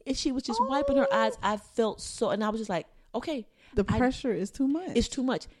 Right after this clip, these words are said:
Speaker 1: And this is what I'm gonna
Speaker 2: It's
Speaker 1: say.
Speaker 2: too much.
Speaker 1: Coco Gauff, who's seventeen,
Speaker 2: Mm-hmm.
Speaker 1: I'm like, "Let's, let's stop this." The, the
Speaker 2: Yeah.
Speaker 1: Williams sisters, y'all were, they were ahead of the game. They were, they, they, what you call it, um, before their time.
Speaker 2: Yes.
Speaker 1: Coco, go to high school.
Speaker 2: Right.
Speaker 1: Finish high school,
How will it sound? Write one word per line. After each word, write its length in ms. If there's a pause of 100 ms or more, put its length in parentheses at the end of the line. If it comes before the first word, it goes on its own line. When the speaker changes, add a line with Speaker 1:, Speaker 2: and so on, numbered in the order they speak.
(140)
Speaker 1:
And 140
this 120
is 80
what 120
I'm 80
gonna 40
Speaker 2:
It's 80
Speaker 1:
say. 160
Speaker 2:
too 80
much. 260 (100)
Speaker 1:
Coco 300
Gauff, 400 (180)
who's 160
seventeen, 720
Speaker 2:
Mm-hmm. 340
Speaker 1:
I'm 160
like, 300 (340)
"Let's, 380
let's 240
stop 260
this." 300 (360)
The, 100
the 80 (100)
Speaker 2:
Yeah. 80
Speaker 1:
Williams 320
sisters, 400 (180)
y'all 500
were, 360
they 240
were 400
ahead 260
of 60
the 80
game. 140
They 100
were, 100
they, 300
they, 140
what 180
you 40
call 200
it, 120
um, 280
before 260
their 100
time. 380
Speaker 2:
Yes. 460 (400)
Speaker 1:
Coco, 500 (800)
go 140
to 60
high 180
school. 360
Speaker 2:
Right. 240
Speaker 1:
Finish 280
high 180
school, 500